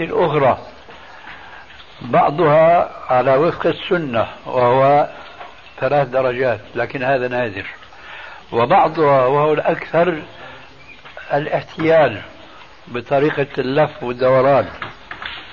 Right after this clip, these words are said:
أنه مثلا يخلوا المنبر فوق،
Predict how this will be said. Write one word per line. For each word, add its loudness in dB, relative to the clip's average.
أنه -8
مثلا 0
يخلوا -2
المنبر -2
فوق، 0